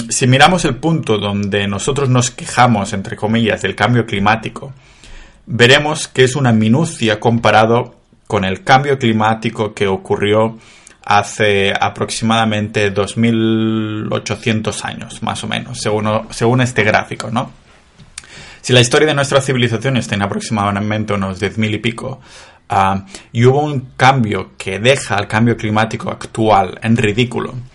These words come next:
am, vendría a ser una especie de evento cataclísmico que, ah, iría ca-, haría cambiar la, la función, digamos, o todo el planeta Tierra en general, ¿no?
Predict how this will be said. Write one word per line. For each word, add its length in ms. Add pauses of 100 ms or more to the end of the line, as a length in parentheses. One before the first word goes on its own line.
(500)
am, 420 (380)
vendría 340
a 60
ser 240
una 320
especie 440
de 160
evento 800 (460)
cataclísmico 880
que, 220
ah, 360
iría 300
ca-, 320 (180)
haría 320
cambiar 520 (260)
la, 760 (480)
la 160
función, 880
digamos, 540
o 100
todo 200
el 60
planeta 340
Tierra 260
en 120
general, 460
¿no? 220